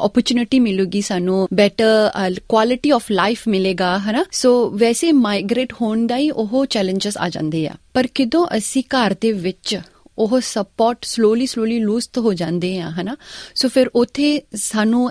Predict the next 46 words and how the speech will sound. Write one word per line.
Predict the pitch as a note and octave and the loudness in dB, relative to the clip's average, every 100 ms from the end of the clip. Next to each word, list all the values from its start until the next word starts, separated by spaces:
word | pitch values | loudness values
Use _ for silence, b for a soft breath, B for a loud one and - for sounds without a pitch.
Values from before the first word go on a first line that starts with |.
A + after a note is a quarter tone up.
| G3 | -4
as | - G3+ | -4 -2
a | |
woman | F#3+ G#3 G#3+ A#3 - - | 0 0 0 -2 -6 0
ਹੋਰ | A#3+ | 0
ਜ਼ਿਆਦਾ | A3+ G3 E3+ | 0 -4 -6
ਚੈਲੰਜ | F#3+ F3 F3 F3 E3+ | -6 -6 -4 -6 -8
ਹੋ | |
ਜਾਂਦਾ। | D#3 D3 C#3+ - - B B B B | -10 -10 -12 -14 -20 B B B B
ਤਿੰਨ | A3 A#3+ | 0 2
ਚਾਰ | A#3 A3+ | -2 -4
ਸਾਲ | - A3 | -4 -4
ਹੋ | A3 | -4
ਗਏ | E3 F3 | -4 -6
ਸੀ | - | -6
ਵਿਆਹ | F3 F3 F#3+ | -2 0 0
ਨੂੰ, | A3+ F4+ F#4 F#3+ | 0 -2 -6 -12
when | - F#3+ F3 F3 | -4 -2 0 -2
I | F3 | -4
came | E3+ F3+ F3+ | -4 -6 -6
to | F3 - D#3+ | -8 -8 -6
Australia। | D#3+ - - - | -8 -10 -10 -10
So | E3+ - - A3+ G#3 | -12 -16 -4 0 2
when | G#3+ C4+ | 2 2
I | - A3 A#3 | 0 -2 -2
came, | - A3 G#3 G#3+ A3 | -2 0 0 0 -2
ਮੈਨੂੰ | A3 G#3 A3 A3+ G#3+ F#3+ | 0 0 2 0 -4 -4
within | G#3+ G3+ C4 C4 | -4 0 0 0
a | - - G3 F#3 F#3 | -2 -6 -2 0 0
year | G#3 D4 A4 G4 - - - | -2 -2 -8 -20 -20 -20 -20
ਮੈਨੂੰ, | - G#3 G3+ G3+ F#3+ | -4 -2 0 -2 -4
ਅ, | F3+ F#3 | -6 -6
ਡਾਟਰ | F#3+ F3 G#3 G#3 | -6 -4 -2 -2
ਹੋ | G3+ | -2
ਗਈ | E3+ G3 | -4 -6
ਸੀ। | - D#4 | -4 -4
ਅ, | - - F#3+ | -6 -8 -6
twenty | G3+ F#3+ | -4 -4
fourteen, | G3+ F#3 F3+ G#3 | -2 -2 -2 -2
twenty | G#3 G#3+ | 0 -2
thirteen | G#3 G3 G3+ G3+ | 0 -2 0 -4
ਚ | G#3+ | -4
ਮੈਂ | G#3 | -4
ਆਈ | F#3 F#3 | -4 -4
ਸੀ | - G3 | -6 -6
and | |
then | F3+ | -6